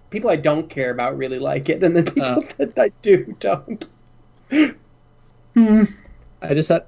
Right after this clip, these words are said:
Speaker 2: so when Polly compared it to a fighting game, I just had the thought of Indivisible Season two and just laughed.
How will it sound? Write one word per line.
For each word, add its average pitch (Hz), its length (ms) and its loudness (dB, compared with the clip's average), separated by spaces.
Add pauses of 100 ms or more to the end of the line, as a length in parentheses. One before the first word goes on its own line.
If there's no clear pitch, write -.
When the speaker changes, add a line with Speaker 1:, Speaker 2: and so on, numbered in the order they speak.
(120)
Speaker 2:
so 170 180 2
when 147 180 0
Polly 143 240 4
compared 139 320 0
it 131 80 -14
to 151 60 -4
a 131 60 -8
fighting 127 280 -2
game, 120 180 -2
I 113 60 -6
just 107 180 -8
had 127 180 0
the - 40 -18
thought 117 180 0
of 120 180 -4
Indivisible 143 560 2
Season 135 380 0
two 127 320 4
and 98 120 -4
just 135 200 -2
laughed. - 460 -8